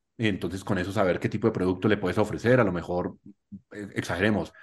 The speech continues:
¿por qué no ofrecerte sombrillas, ofrecerte chaquetas, etcétera? O también información con la geoloca-, jo-, geolocalización, puedes combinarlo con información a lo mejor que haya de,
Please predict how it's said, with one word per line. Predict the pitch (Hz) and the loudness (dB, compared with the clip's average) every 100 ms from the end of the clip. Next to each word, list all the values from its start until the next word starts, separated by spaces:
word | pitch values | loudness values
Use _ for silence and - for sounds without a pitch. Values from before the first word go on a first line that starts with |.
| - | -12
¿por | - 104 | -8 -4
qué | 98 | 0
no | 92 | 0
ofrecerte | 104 104 104 113 | 2 0 2 0
sombrillas, | 107 87 104 123 101 90 | 0 2 4 6 4 0
ofrecerte | 82 87 90 - | -6 -4 -4 -4
chaquetas, | - 87 110 107 - | -6 0 2 2 -4
etcétera? | - 113 131 143 151 - - - | 0 2 4 0 -2 -18 -20 2
O | 131 147 202 208 - _ _ - | 6 6 6 -4 -18 _ _ -2
también | 117 110 | 0 2
información | 113 117 131 120 113 101 | 2 4 4 4 2 0
con | 123 | 2
la | 120 | 2
geoloca-, | 117 127 131 147 - | 2 2 2 0 -8
jo-, | - 127 127 | 0 2 2
geolocalización, | - 127 123 127 139 139 143 123 131 | -2 0 0 2 0 0 0 0 2
puedes | 104 104 113 _ _ _ | 2 0 -2 _ _ _
combinarlo | - 120 101 101 110 123 131 | 2 4 4 4 4 4 4
con | 135 | 2
información | 113 110 95 90 92 95 | 0 0 -2 -4 -2 0
a | |
lo | 104 | 2
mejor | 120 90 90 | 2 0 -2
que | - | 0
haya | 101 110 | 0 2
de, | 113 110 98 87 | 4 4 4 0